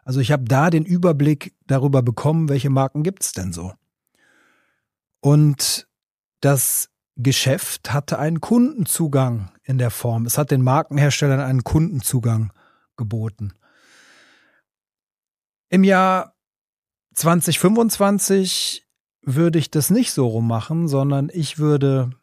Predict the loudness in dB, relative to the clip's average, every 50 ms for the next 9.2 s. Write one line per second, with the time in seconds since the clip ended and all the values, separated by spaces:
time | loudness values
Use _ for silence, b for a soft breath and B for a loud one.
0 | _ _ _ _ -12 -8 -6 -2 -2 -2 -2 -2 -2 -2 -2 0 0 0 -2 -2
1 | 0 0 0 -2 -2 -2 -4 -4 -6 -6 -6 -6 -6 -4 -2 -2 -2 -2 -2 -2
2 | -2 -4 -4 -6 -6 -6 -6 -6 -4 -6 -8 -4 -2 -2 -2 -4 -4 -4 -4 -4
3 | -4 -4 -4 -2 -2 -2 -2 -6 _ _ _ _ _ -4 -4 -4 -2 0 0 -2
4 | 0 0 -2 -2 -2 0 0 0 0 0 -2 -4 -4 -4 -4 _ -8 -8 -8 -8
5 | _ _ _ _ _ _ _ _ _ _ _ _ -6 -4 -2 -2 -2 -2 -4 -4
6 | -4 -4 -4 -2 -2 -2 -2 0 -2 -2 -2 0 2 2 4 4 4 2 2 2
7 | 2 0 0 -2 -6 -2 0 0 0 0 0 -2 -4 -6 -8 -8 -8 -8 -6 -6
8 | -4 -2 -2 -2 -2 -4 -6 -6 -6 -6 -6 -8 -8 -8 -8 -8 -6 -4 -4 -4
9 | -2 -2 -4 -4